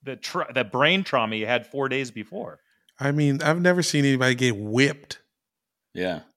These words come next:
Speaker 2: It was like special effects in a movie or something. It was like he fucking got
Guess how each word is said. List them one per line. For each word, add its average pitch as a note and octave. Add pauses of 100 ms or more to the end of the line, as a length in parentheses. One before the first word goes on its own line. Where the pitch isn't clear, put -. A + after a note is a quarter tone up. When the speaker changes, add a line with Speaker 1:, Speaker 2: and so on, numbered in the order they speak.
(280)
Speaker 2:
It D3
was D3+
like D3+
special D#3+
effects D3+
in D3+
a C#3
movie D#3
or C3+
something. B2
It A#2+
was B2
like C3+
he C#3+
fucking D3
got C#3+